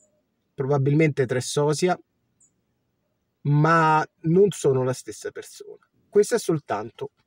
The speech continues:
la mia opinione. Il resto,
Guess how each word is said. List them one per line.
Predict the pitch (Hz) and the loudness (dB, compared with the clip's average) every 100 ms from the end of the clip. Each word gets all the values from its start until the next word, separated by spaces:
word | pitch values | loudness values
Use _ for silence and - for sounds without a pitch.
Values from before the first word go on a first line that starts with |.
| _ _ _ | _ _ _
la | 135 135 | -4 0
mia | 156 175 160 - _ - | 2 4 2 -2 _ -6
opinione. | 131 - 120 117 92 87 _ _ _ _ _ _ _ _ _ _ _ _ _ _ _ _ _ _ _ _ _ _ _ | -6 -4 -8 -6 -8 -12 _ _ _ _ _ _ _ _ _ _ _ _ _ _ _ _ _ _ _ _ _ _ _
Il | - 285 | -4 2
resto, | 254 208 - - 254 240 - | 4 4 2 4 6 6 0